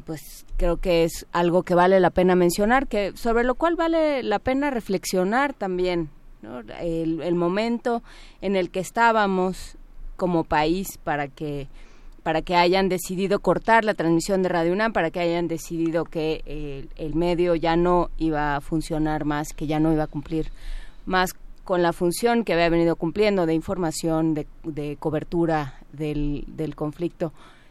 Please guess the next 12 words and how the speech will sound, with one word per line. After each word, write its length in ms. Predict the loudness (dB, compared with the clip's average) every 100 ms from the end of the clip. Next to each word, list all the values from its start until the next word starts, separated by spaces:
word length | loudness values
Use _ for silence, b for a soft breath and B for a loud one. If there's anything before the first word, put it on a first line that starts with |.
| B -20 -14
Es 440 | -2 0 0 -4 -14 -4
algo 280 | -2 0 0
interesante 500 | 2 0 0 0 2
para 180 | 2 2
quienes 300 | 2 2 0
estamos 640 | -2 0 2 2 0 -8 -8
en 460 | -4 -2 -2 -2 -4
este 280 | -6 -6
medio 420 | -4 -2 0 0 0
y 60 |
para 260 | 0 -2 -2
quienes 560 | -2 0 0 -2 -6